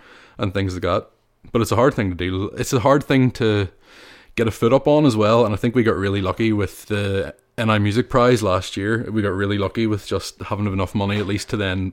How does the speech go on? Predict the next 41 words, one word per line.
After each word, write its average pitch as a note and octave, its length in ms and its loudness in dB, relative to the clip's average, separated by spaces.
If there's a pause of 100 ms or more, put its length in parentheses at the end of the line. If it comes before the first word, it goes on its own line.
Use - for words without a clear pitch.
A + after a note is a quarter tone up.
(140)
put A2+ 120 -2
into F#2+ 200 -4
P G2+ 200 -6
R, F#2+ 460 -2 (180)
or F#2+ 260 -2 (120)
to - 60 -18
put G#2+ 160 -4
into, G2 180 -4
sorry, F#2+ 420 -2
uh, E2+ 280 -4 (160)
vinyl, A2+ 460 0 (340)
which A2+ 140 -4
f-, - 200 -10
just B2 160 -4
freed B2+ 240 2
up G2+ 120 0
a F#2 40 0
lot F#2 180 0
of G2 80 0
resources G#2 460 -2
for F2+ 180 -4
us. - 300 -4 (560)
And B2+ 140 2
just D#3 160 0
wee E3 100 4
things A#2+ 280 4
like G#2 120 0
that, G2 300 0 (180)
just - 260 -6 (200)
trying G2+ 220 -2
to G2+ 80 -2
be G2 80 -2
practical G2+ 460 -2
and G2 100 0
responsible, G2+ 720 -2 (520)
so - 200 -2
that, G2+ 260 -2
uh, F#2 300 -2 (160)
<laughs> - 200 0
the C3+ 260 6
so-, - 280 -4